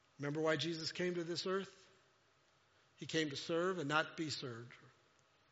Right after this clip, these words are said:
Right? He came to die on a cross for our sins. We just sang about this. He came to conquer death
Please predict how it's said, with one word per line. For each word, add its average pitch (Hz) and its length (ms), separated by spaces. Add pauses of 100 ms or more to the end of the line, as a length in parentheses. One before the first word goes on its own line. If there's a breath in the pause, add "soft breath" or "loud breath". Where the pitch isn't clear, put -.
(720)
Right? 160 220 (1300)
He 156 100
came 185 300
to 170 220
die 185 300
on 202 80
a 202 40
cross 196 320
for 190 200
our 190 100
sins. 147 500 (1300 soft breath)
We 131 80
just 180 220
sang 208 160
about 202 300
this. 196 280
He 185 100
came 208 260
to 190 80
conquer 214 400
death 202 400